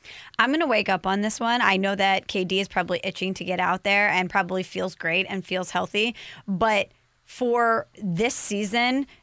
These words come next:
the remainder of this season, I know you wanna get out there and get back into that groove and get some actual games in. But imagine if for some reason you re-aggravated that injury and it was in the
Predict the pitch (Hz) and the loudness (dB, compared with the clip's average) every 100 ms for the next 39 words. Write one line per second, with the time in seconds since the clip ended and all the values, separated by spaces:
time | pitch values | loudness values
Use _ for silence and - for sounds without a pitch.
0 | - 180 196 190 190 220 214 180 190 190 | -6 -2 2 2 2 2 2 0 -2 -2
1 | - 180 214 220 226 220 233 240 233 208 | -2 -2 0 0 2 2 2 2 2 4
2 | 214 214 214 214 208 208 185 190 190 190 | 4 4 4 4 4 4 4 4 4 2
3 | 165 208 202 196 202 196 185 185 196 175 | 0 -2 2 0 0 -4 0 2 2 0
4 | 190 202 202 196 185 185 175 196 - 175 | -2 0 0 0 0 0 -2 -4 2 2
5 | - - 185 170 175 175 196 202 233 240 | 2 -4 -4 -4 -4 -4 -2 -2 0 2
6 | 254 254 - - - 202 247 233 226 254 | 0 -2 -10 -12 -2 2 2 4 4 4
7 | 262 294 262 - 196 175 - 220 233 214 | 4 2 0 -2 -6 -4 0 2 2 4
8 | 214 202 202 190 185 185 180 208 208 202 | 4 4 2 2 0 -2 -2 0 0 0
9 | 202 - - - 190 202 185 202 208 208 | -2 -8 -14 -2 2 6 6 4 2 2
10 | 208 190 190 196 196 202 190 214 226 226 | 2 4 2 2 0 0 2 2 4 4
11 | 202 196 214 202 208 214 185 196 | 2 2 0 0 0 0 0 -2